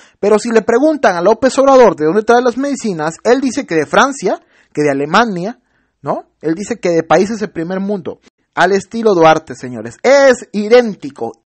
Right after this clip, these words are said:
Tanto que se quejaban de Duarte, pues ahí está su Duarte, no más que en López Obrador. Y no solo es Veracruz, es toda la República Mexicana.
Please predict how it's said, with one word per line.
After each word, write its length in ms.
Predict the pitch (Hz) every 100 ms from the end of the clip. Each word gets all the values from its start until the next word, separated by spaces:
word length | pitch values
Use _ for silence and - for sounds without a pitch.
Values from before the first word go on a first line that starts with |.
| _
Tanto 380 | 247 294 285 262
que 100 | 180
se 140 | 185
quejaban 380 | 160 - 220 220
de 80 | 175
Duarte, 340 | 247 285 277 - _ _
pues 180 | - 190
ahí 100 | 269
está 160 | 269 294
su 140 | 285
Duarte, 380 | 254 285 285 240
no 100 | 202
más 220 | 165 185
que 80 | -
en 100 | 185
López 300 | 170 202 185
Obrador. 320 | 202 202 254 - - _ -
Y 80 | 156
no 160 | 262
solo 240 | - 247 254
es 60 |
Veracruz, 480 | 156 131 - 92 - _ _
es 200 | - 113
toda 340 | - 175 208 208
la 80 | 175
República 640 | 135 123 143 156 143 151
Mexicana. 580 | 135 135 - - -